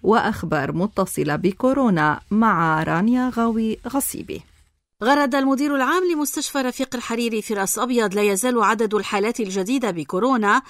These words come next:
Speaker 2: ومعدل الفحوصات الإيجابية والوفيات مرتفعا، لكن عدد الحالات في العناية المركزة آخذ في الانخفاض، ويعود ذلك جزئيا إلى تلقيح الأفراد الأكثر عرضة للخطر، مثل الذين تزيد أعمارهم عن خمسة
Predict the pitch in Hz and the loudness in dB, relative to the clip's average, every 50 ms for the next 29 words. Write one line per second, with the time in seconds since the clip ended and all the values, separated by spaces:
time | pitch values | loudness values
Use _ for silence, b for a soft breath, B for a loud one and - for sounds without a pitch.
0 | B B B B B 220 247 262 277 285 277 339 370 320 339 277 247 220 - - | B B B B B 0 4 4 4 4 4 2 0 0 0 0 0 -2 -4 -8
1 | 226 - 240 - - 254 254 - 214 196 226 226 233 233 220 254 254 254 247 208 | -10 -6 -4 -2 -2 -2 -2 -2 -4 -8 -6 -4 -4 -4 -2 -2 0 0 2 2
2 | 190 196 226 269 269 254 214 - - 170 160 180 220 285 - - 269 277 285 - | 2 0 0 0 0 -2 -2 -2 -4 -4 -2 0 0 -2 -2 0 -2 -2 -2 0
3 | - 392 - - 240 190 196 190 175 160 B B B B B B B 233 262 - | -4 -4 -2 0 2 2 2 2 0 -4 B B B B B B B -2 -2 0
4 | - 370 359 339 277 262 285 262 262 214 226 196 190 - - 180 170 180 202 262 | 2 2 2 2 2 2 0 0 0 0 0 -2 -4 -4 -6 -4 -2 -2 0 -2
5 | 302 - - 285 220 165 175 180 202 240 262 247 208 175 165 160 156 220 277 - | -2 -4 -6 -6 -6 -4 -4 -2 0 0 0 0 0 -2 -4 -4 -6 -6 -6 -2
6 | 269 226 202 - 214 196 165 - 269 330 - - 294 214 226 185 165 - - 269 | -4 -4 -2 -2 -2 -2 -2 -2 -2 -4 -2 -2 -4 -2 -2 -2 -2 -2 -4 -4
7 | 247 180 - - 165 151 - 247 262 285 262 233 220 B B B B B B B | -4 -4 -6 -8 -10 -6 0 2 4 4 4 2 -4 B B B B B B B
8 | 233 262 285 285 311 359 370 349 320 240 269 294 302 285 - - 240 196 185 180 | 2 2 2 2 2 0 0 0 -2 -2 0 -2 -2 -2 -2 -2 -4 -2 -2 -4
9 | 170 - - 226 226 233 - 269 320 302 262 214 220 - - 156 156 - - 277 | -6 -6 -8 -6 -4 -2 -2 -2 -2 -4 -4 -4 -4 -4 -6 -8 -8 -6 -6 -6
10 | 269 - 233 190 131 185 - - 220 240 269 240 196 175 120 269 - - - 311 | -4 -4 -4 -4 -4 -6 -6 -4 -2 -2 -2 -2 -2 -6 -8 -8 -8 -6 -4 -4
11 | 214 180 165 214 262 220 220 190 - 180 175 170 160 156 - - 269 269 - 269 | -2 0 0 -2 -2 -2 -4 -4 -4 -4 -4 -4 -6 -8 -6 -6 -4 0 2 2
12 | 254 262 B B B B B B B 240 247 - 311 302 277 277 269 254 320 381 | 2 2 B B B B B B B -2 -2 0 2 0 2 2 0 0 -2 0
13 | 370 359 320 302 - 220 - - 247 240 226 220 196 180 180 185 196 220 247 247 | 0 0 0 -2 -2 -4 -4 -2 -4 -2 -2 0 2 2 2 2 2 0 0 0
14 | 220 240 240 240 202 143 147 - - 202 190 - 226 | -2 -2 0 0 0 -2 -2 -6 -6 -6 -4 -4 -4